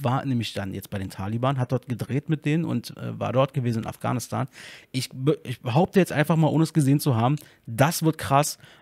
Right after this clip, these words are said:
Also Afghanistan im Griff mit Thilo Mischke oder von Thilo Mischke, neunundzwanzigster August, zwanzig Uhr fünfzehn auf Pro sieben.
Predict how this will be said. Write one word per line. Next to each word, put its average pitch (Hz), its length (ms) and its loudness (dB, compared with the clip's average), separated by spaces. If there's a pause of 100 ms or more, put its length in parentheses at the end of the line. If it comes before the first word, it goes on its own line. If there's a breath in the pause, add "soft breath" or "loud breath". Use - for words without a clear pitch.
Also 131 300 2
Afghanistan 143 600 2
im 127 100 2
Griff 147 480 2
mit 135 160 2
Thilo 143 240 2
Mischke 139 300 2
oder 117 160 2
von 139 180 0
Thilo 139 220 0
Mischke, 131 260 0
neunundzwanzigster 123 720 0
August, 110 300 -4
zwanzig 117 320 -2
Uhr 107 60 -4
fünfzehn - 280 -6
auf 113 140 -6
Pro 113 100 -6
sieben. 117 280 -2